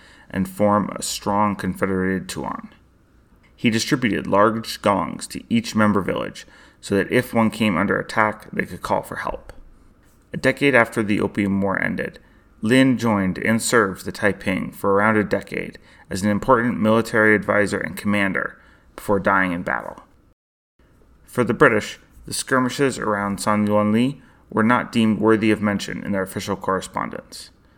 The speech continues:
But in the newspapers of Guangzhou, in stories and tales shared through the region, San Yuan Li was a stunning victory that demonstrated the power of the common Chinese peasant in the face of foreign invaders.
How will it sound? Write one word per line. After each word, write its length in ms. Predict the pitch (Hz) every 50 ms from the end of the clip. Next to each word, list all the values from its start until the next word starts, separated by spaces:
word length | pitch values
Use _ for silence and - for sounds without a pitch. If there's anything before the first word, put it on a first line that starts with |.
| _ _ _ _ _ _ - -
But 240 | 95 92 117 107
in 140 | 117 110 113
the 80 | 110 107
newspapers 600 | 110 123 131 - - 143 120 113 - 113 110 107
of 160 | 90 - -
Guangzhou, 520 | - 113 107 107 104 95 - - - - - - - - - _ _ _ -
in 100 | 92 80
stories 580 | - - - - 101 98 104 107 110 110 -
and 140 | 69 98 92
tales 500 | - - 107 101 - 62 55 - - - -
shared 440 | - - - 107 101 98 104 107 101
through 140 | - 117 107
the 100 | 110 107
region, 340 | 104 107 95 95 - - - - - - - - - _ _ _
San 320 | - - - 98 98 101 110
Yuan 340 | 113 117 117 117 120 120 117
Li 300 | 113 110 - - - - _ _ _ _ _ -
was 100 | 98 95
a 100 | 90 -
stunning 540 | - - - - - 123 120 120 113 107
victory 480 | 98 98 90 - - - - 50 - - _ _ _ _ _ -
that 160 | - 98 - -
demonstrated 640 | 113 110 113 113 110 - 117 107 104 113 107 -
the 60 | 95 -
power 420 | - - - 123 110 101 - -
of 180 | - - - -
the 80 | - -
common 540 | - - - 113 110 110 110 110 110 104
Chinese 340 | 107 - 110 104 104 101 98
peasant 440 | - - 113 110 117 131 127 - - - - _ _ _ _ _ -
in 80 | 95
the 60 | 92
face 380 | - - - 69 60 - - -
of 120 | - -
foreign 380 | - - - 104 104 104 101 98
invaders. 680 | 101 95 - - 57 50 50 - - - - - -